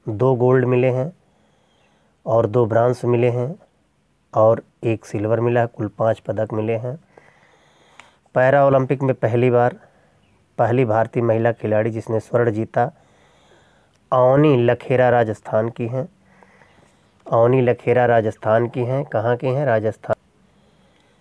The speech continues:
सुहास सेलवाई बैडमिंटन पुरुष एकल में फ़ोर, अ, ईएसएल फ़ोर में इन्होंने सिल्वर जीता है।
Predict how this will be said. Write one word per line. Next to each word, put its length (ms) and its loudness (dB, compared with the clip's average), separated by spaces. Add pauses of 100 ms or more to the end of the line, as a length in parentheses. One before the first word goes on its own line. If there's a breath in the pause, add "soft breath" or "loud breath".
(140 soft breath)
सुहास 500 -2
सेलवाई 420 0
बैडमिंटन 680 0
पुरुष 280 -6
एकल 280 -2
में 240 0 (760 soft breath)
फ़ोर, 460 0 (500)
अ, 200 4 (120)
ईएसएल 600 2
फ़ोर 380 0
में 180 2
इन्होंने 440 -2
सिल्वर 400 -4
जीता 360 -4
है। 200 -6